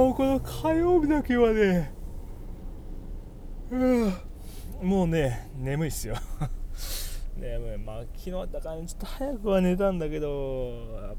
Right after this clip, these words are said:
ぱね、六時出発だからね、自宅をね、なかなかですよ、これはね。うん。まあ、えー、いいんだけどね、その分、今日は五時上がりなんで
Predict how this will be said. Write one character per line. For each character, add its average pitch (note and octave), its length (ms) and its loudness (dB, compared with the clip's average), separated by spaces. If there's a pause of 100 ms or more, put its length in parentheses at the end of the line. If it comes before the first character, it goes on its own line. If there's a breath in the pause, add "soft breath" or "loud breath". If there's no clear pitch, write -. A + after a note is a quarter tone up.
ぱ C#3 100 -4
ね、 B2+ 340 -2
六 C3 240 -4
時 A3 140 -6
出 D3 260 -6
発 C#3 220 -2
だ C3+ 100 0
か B2+ 100 -2
ら G#2+ 140 -2
ね、 A2 280 -4
自 - 180 -8
宅 A2+ 280 -4
を G#2+ 100 -2
ね、 G2+ 380 -4
な G#2+ 100 -8
か A#2 100 -6
な C3+ 120 -6
か C3+ 100 -6
で C3 100 -4
す - 120 -8
よ、 F2 80 -8
こ - 100 -8
れ F2 80 -8
は E2 140 -8
ね。 F#2 120 -8 (220)
う G2 40 -6
ん。 F#2+ 160 -8 (580 loud breath)
ま C#3 280 0
あ、 - 60 -8
え C3 260 0
ー、 C#3+ 40 0
い - 20 0
い E3 40 -2
ん D#3+ 40 -2
だ C3 100 -2
け A#2+ 80 -6
ど G#2 100 -4
ね、 D3+ 260 -4
そ B2 160 -8
の A#2+ 100 -4
分、 B2 320 -2
今 C#3+ 120 2
日 B2 60 0
は A#2 160 2
五 A#2 140 -2
時 A2 140 0
上 B2 100 2
が A#2+ 100 0
り A2+ 80 -2
な G#2+ 120 -2
ん G#2 100 -4
で B2+ 200 -2